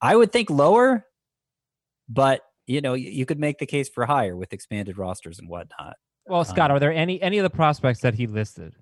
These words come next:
Speaker 1: Uh-huh.
Speaker 2: Nate, Spencer, Wander, Joe, Dylan, Gore.
Speaker 1: Uh-huh.
Speaker 2: <laughs> Are any of them, like, break the bank fab budget guys? And he's
Speaker 1: Yeah.
Speaker 2: saying that he would, that he would spend almost all of his money on one of these guys instead of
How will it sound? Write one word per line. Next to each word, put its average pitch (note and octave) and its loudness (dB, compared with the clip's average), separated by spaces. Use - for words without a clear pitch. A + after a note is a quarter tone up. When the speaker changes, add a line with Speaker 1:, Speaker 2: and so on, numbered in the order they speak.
Speaker 1:
Uh-huh. G2+ -6
Speaker 2:
Nate, D#3 0
Spencer, C#3+ 0
Wander, B2+ 0
Joe, B2 2
Dylan, A#2 0
Gore. G2 -6
Speaker 1:
Uh-huh. A#2+ -4
Speaker 2:
<laughs> - -18
Are C#3+ 4
any E3 4
of C#3 2
them, C#3+ 4
like, C3+ 2
break C#3 0
the B2 0
bank B2 0
fab B2 -2
budget G#2 -2
guys? G2+ -8
And C3+ 2
he's C#4+ 6
Speaker 1:
Yeah. D#4 4
Speaker 2:
saying A3 4
that F#3 6
he F#3+ 4
would, E3+ 2
that E3 2
he F#3 2
would E3 2
spend G3 2
almost E3+ 2
all G3 8
of F3+ 4
his D#3+ 4
money D#3+ 2
on C3+ 0
one C#3 2
of C#3 2
these C3 0
guys C3 0
instead C#3 0
of B2+ 0